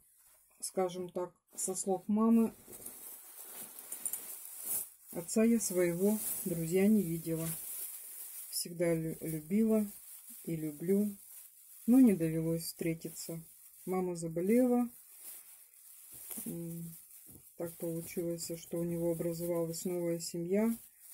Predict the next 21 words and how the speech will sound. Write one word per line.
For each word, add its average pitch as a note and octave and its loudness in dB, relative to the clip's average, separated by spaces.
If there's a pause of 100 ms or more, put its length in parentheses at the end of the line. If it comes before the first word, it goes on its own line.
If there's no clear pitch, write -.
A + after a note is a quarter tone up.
(920)
И, D#3+ -2 (800)
ну, B3+ 2
не E3+ -2
суждено E3+ -4
мне E3 0
было D#3+ -2
его D#3 -4
увидеть. G3 -2
Я E3+ 2
сделала E3+ 4
две E3 0
попытки, E3 -4
пришла E3+ -2 (240)
домой F#3+ 4
к - -4
нему. E3 0 (1080)
Ну, A3+ 4 (120)
открыла F#3+ 4
жена. D#3 -4 (3500)
Я F3 -4
говорю: F#3+ 2